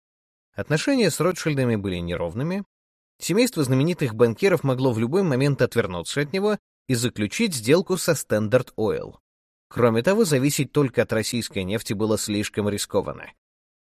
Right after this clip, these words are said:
Сэмюэль жаловался, что произвольные изменения железнодорожных тарифов в России создавали постоянные сложности в экономическом плане, что превращало торговлю российской нефтью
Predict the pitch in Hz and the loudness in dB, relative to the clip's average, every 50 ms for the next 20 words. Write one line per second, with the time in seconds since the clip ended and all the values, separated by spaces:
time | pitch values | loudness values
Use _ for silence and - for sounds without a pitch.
0 | _ - - - - 165 202 202 165 117 104 95 92 104 139 160 160 151 147 143 | _ -10 -4 0 2 4 4 4 4 2 2 0 2 4 4 4 4 4 4 2
1 | 127 - - 117 - - 135 117 - 113 113 113 95 107 123 127 123 113 107 104 | 2 0 -2 -4 -2 -2 -2 0 0 0 0 0 0 2 2 2 2 2 2 0
2 | 101 - 113 104 107 110 107 120 131 131 117 107 107 104 98 107 117 120 113 104 | -2 -2 -2 -2 0 0 2 2 2 2 2 2 2 2 2 2 2 2 2 2
3 | 113 117 107 110 107 117 113 95 104 101 - - 120 127 190 - - 113 101 98 | 2 2 4 6 6 6 4 2 0 -4 -2 0 0 0 0 0 -2 -2 -4 -2
4 | 90 98 107 104 - - - 62 50 - - _ _ _ _ _ _ - - - | -2 -2 -2 -2 -2 -4 -8 -8 -10 -12 -16 _ _ _ _ _ _ -8 -4 -2
5 | 117 107 92 110 117 175 214 214 185 - 135 - - 135 143 151 151 147 143 131 | -2 0 2 4 4 4 4 2 2 0 -2 0 2 4 4 4 4 4 4 2
6 | 113 - - 113 135 135 143 143 123 - - 123 113 101 - 104 101 101 113 120 | 0 0 2 2 2 4 4 2 0 2 0 0 0 -2 -2 -2 -2 0 0 -2
7 | - 117 104 - - 101 95 - - 143 180 190 190 180 165 - _ _ _ _ | -2 -2 -4 -4 -4 -4 -6 -2 0 2 2 2 2 0 -2 -4 _ _ _ _
8 | _ _ - - - 262 - 202 165 131 127 120 113 - - 196 196 180 151 - | _ _ -6 0 2 2 2 4 4 4 4 4 2 2 2 2 4 4 4 4
9 | 127 113 98 123 143 127 117 110 110 104 110 - - 120 110 - - - 98 92 | 2 2 2 2 0 0 2 2 0 0 0 -2 -2 -4 -4 -6 -6 -6 -6 -2
10 | 110 160 165 - - 160 165 156 | -2 -2 -2 -2 0 0 0 0